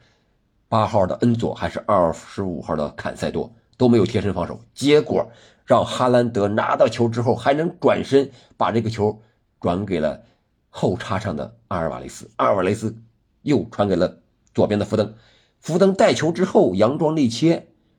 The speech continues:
等候阿尔瓦雷斯套上，然后阿尔瓦雷斯套上之后，福登又传给阿尔瓦雷斯，阿尔瓦雷斯直接拿球扫向球门，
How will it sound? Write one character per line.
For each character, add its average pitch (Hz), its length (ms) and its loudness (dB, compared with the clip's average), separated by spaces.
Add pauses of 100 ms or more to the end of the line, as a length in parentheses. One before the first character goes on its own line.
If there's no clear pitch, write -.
(300)
等 95 300 0
候 147 300 4
阿 127 120 0
尔 113 120 0
瓦 90 80 0
雷 95 120 -2
斯 113 320 -10
套 143 200 2
上， - 280 -4 (920)
然 98 180 0
后 120 320 0 (420)
阿 123 80 0
尔 120 80 2
瓦 107 60 2
雷 104 60 0
斯 117 100 -4
套 127 200 2
上 120 180 2
之 113 80 0
后， 139 260 -2 (220)
福 - 180 -4
登 131 220 2
又 110 180 2
传 98 220 -2
给 - 280 -2
阿 95 100 2
尔 80 80 6
瓦 73 80 2
雷 73 80 -6
斯， - 340 -14
阿 107 100 2
尔 95 60 4
瓦 87 40 4
雷 82 120 0
斯 87 200 -6 (480)
直 104 100 -4
接 101 160 2
拿 85 160 -2
球 - 240 -4 (340)
扫 - 440 -2
向 - 280 0 (240)
球 - 160 -6
门， 80 220 -6